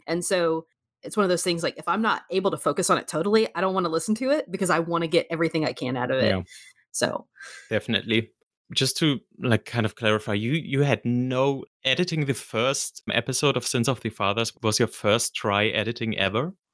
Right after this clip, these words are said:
Speaker 1: Right. So I think, and if I'm remembering this correctly, now, now David may come back and tell me differently, um, 'cause he may remember it better. But I think if I'm remembering correctly, I think he did the first episode, and then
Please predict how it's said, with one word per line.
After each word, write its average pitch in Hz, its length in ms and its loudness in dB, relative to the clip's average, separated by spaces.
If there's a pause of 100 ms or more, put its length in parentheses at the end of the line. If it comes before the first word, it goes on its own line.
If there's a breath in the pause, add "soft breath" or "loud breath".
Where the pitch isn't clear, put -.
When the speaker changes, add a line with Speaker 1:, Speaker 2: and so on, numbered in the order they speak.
(340)
Speaker 1:
Right. 220 300 -2
So 254 160 2
I 226 80 0
think, 302 480 -2
and 214 100 0
if 208 140 0
I'm 214 120 2
remembering 226 360 0
this 226 140 -2
correctly, 185 320 0
now, 175 260 0 (180)
now 165 460 0 (340)
David 180 300 2
may 170 100 2
come 160 180 -2
back 135 200 0
and 139 100 -2
tell 139 140 0
me 139 340 -2
differently, 139 800 0
um, 135 160 -6
'cause 143 140 -2
he 151 80 0
may 139 140 2
remember 147 240 2
it 123 80 -6
better. 135 240 -6
But 151 100 0
I 156 60 -2
think 269 240 0
if 285 100 -2
I'm 262 80 0
remembering 233 300 0
correctly, 226 420 -2
I 185 60 -6
think - 240 -2
he 220 180 0
did 240 180 0
the 247 80 -2
first 220 380 -2
episode, 160 480 2
and 165 180 -2
then 165 160 0